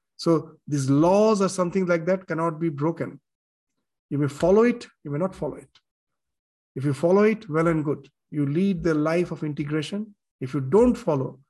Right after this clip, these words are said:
you will be disintegrated. Your life is aghayu. It is that, that as we again told, that criteria of sin is what? That one of the, uh, this, and from another standpoint, we can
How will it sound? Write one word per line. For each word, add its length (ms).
you 580
will 280
be 120
disintegrated. 680
Your 140
life 420
is 340
aghayu. 560
It 100
is 140
that, 560
that 160
as 240
we 100
again 260
told, 180
that 220
criteria 500
of 80
sin 200
is 140
what? 260
That 80
one 160
of 100
the, 80
uh, 260
this, 220
and 320
from 200
another 280
standpoint, 540
we 100
can 180